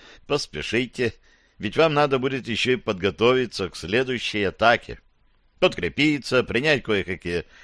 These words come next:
лекарства и витамины, чтобы не, не попасть в печальные тридцать процентов. «Тогда подробно описывать наши видения мы не станем, только резюме», — предложила Света.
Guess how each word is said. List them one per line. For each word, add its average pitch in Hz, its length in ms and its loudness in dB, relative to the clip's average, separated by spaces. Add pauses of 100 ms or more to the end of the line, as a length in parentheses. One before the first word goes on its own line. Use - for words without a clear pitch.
(100)
лекарства 117 760 2
и 90 40 -2
витамины, 95 720 -4 (240)
чтобы 180 300 0
не, 170 160 0
не 165 160 -2
попасть 170 600 2
в - 40 -20
печальные 113 540 0
тридцать 117 420 -2
процентов. - 640 -4 (1200)
«Тогда 120 480 6
подробно 110 500 0
описывать 110 580 -6 (240)
наши 110 360 2
видения 107 540 -2
мы 107 140 -2
не 107 160 -2
станем, 98 580 0 (220)
только 131 520 4
резюме», — 107 640 -2 (420)
предложила 107 580 0
Света. 85 500 -4